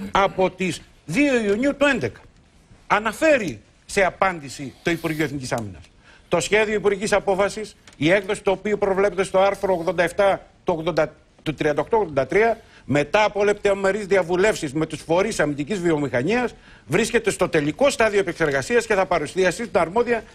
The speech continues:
κοινοβουλευτική επιτροπή πριν την έκδοση της απόφασης. Δύο Ιουνίου του έντεκα. Αυτή η απόφαση δεν έχει εκδοθεί. Θα σας πω κάτι άλλο.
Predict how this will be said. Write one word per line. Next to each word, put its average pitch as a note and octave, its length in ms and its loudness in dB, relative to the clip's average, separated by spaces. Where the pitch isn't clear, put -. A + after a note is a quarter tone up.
κοινοβουλευτική E3+ 580 -2
επιτροπή G3+ 500 0
πριν B3+ 180 -2
την A3 160 -2
έκδοση A#3+ 260 0
της - 100 -6
απόφασης. A#3 560 0
Δύο B3+ 360 2
Ιουνίου A#3+ 360 2
του - 80 2
έντεκα. C4 360 0
Αυτή D3 320 -4
η B3+ 60 4
απόφαση A#3 440 -2
δεν C#4 160 -2
έχει A#3+ 180 -2
εκδοθεί. F2 320 -14
Θα D3+ 160 -2
σας C#3+ 160 -4
πω F3 100 -2
κάτι F#3 200 2
άλλο. G3 280 0